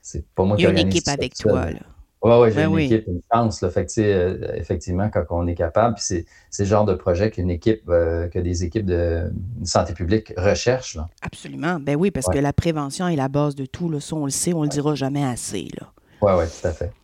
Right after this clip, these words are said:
Speaker 2: Je t'amène sur un autre projet que tu as, euh, que tu as fait tout récemment cette année. En, du, du moins, il est sorti à l'automne, euh,
Speaker 1: Ouais.
Speaker 2: euh, deux mille vingt et un.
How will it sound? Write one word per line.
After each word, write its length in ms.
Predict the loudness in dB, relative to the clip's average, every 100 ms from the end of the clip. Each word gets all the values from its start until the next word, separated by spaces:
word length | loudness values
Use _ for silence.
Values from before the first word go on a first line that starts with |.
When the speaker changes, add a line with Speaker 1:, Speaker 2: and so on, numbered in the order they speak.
| _ _ _ -12 _ _ _ _ _ _ _ _ _ _
Speaker 2:
Je 80 | -2
t'amène 340 | 0 2 0
sur 280 | -4 -4 0
un 120 | 2
autre 140 | 0 -2
projet 400 | 0 0 2 0
que 140 | 0
tu 320 | -6 -4 0 2
as, 480 | 4 4 4 4
euh, 320 | 4 4 4 0
que 140 | -2
tu 200 | -2 2
as 120 | 2
fait 300 | 0 -2 -4 -2
tout 140 | 0
récemment 680 | 2 0 0 0 0 0 0
cette 440 | 0 0 0 0 0
année. 480 | 0 0 -2 -2 -2 -2
En, 60 |
du, 200 | 0 -2
du 140 | 2 2
moins, 160 | 4
il 100 | 4
est 40 | 2
sorti 340 | 2 -2 2
à 80 | 4
l'automne, 600 | 6 6 4 2 2 0
euh, 200 | 2 4 2 2
Speaker 1:
Ouais. 180 | 4 6 6
Speaker 2:
euh, 180 | 6
deux 160 | 6 4
mille 240 | 4 2
vingt 420 | 2 2 2 2 2
et 160 | 2 4
un. 100 | 4